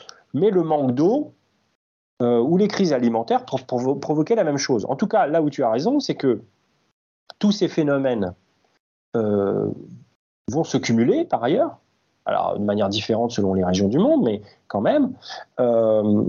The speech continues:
vont avoir tendance à se cumuler et à faire, à rendre invivable un certain nombre, ou diffici-, plus difficilement vivable,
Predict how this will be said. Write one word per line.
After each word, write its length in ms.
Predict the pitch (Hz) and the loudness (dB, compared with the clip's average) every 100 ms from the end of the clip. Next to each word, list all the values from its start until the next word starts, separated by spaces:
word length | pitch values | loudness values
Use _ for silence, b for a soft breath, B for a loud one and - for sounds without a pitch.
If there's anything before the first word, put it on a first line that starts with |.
| - | -4
vont 200 | 113 143 | -2 0
avoir 220 | 139 139 - | 0 0 -2
tendance 300 | 127 135 104 | -2 -2 -4
à 40 | |
se 140 | - | -4
cumuler 640 | 101 - 143 123 127 82 - B B B B B - | -4 0 2 4 2 0 -8 B B B B B -2
et 260 | 180 170 - | 2 2 0
à 120 | 120 | -4
faire, 420 | 120 147 120 - - - | -2 0 -2 -4 -14 -8
à 140 | 110 | -6
rendre 440 | 104 110 226 - - | -2 0 0 -2 -4
invivable 760 | 165 170 143 117 147 196 139 269 _ _ _ _ _ - | -2 0 0 2 0 2 0 -2 _ _ _ _ _ -4
un 120 | 143 | -2
certain 320 | 131 110 110 | -2 -2 -2
nombre, 300 | 120 208 151 | 0 0 2
ou 80 | 147 | 0
diffici-, 600 | 127 202 262 - 220 - | 2 0 0 2 0 0
plus 220 | - 285 | 0 2
difficilement 600 | 214 170 135 143 123 113 | 2 0 -2 0 2 2
vivable, 580 | 107 104 95 110 196 | 0 0 2 0 2